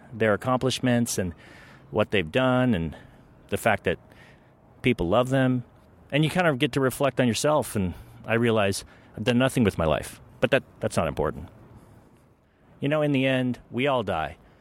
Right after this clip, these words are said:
whether we're famous or infamous or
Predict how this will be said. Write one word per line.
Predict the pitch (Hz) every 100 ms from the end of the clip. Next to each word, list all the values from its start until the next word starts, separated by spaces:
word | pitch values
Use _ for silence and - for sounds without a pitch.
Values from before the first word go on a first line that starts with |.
| - - - -
whether | 104 92 92
we're | 85
famous | 73 - 120 120 117 110 110 -
or | 90 69 - - - - - -
infamous | 147 135 113 101 101 104 -
or | 85 73 -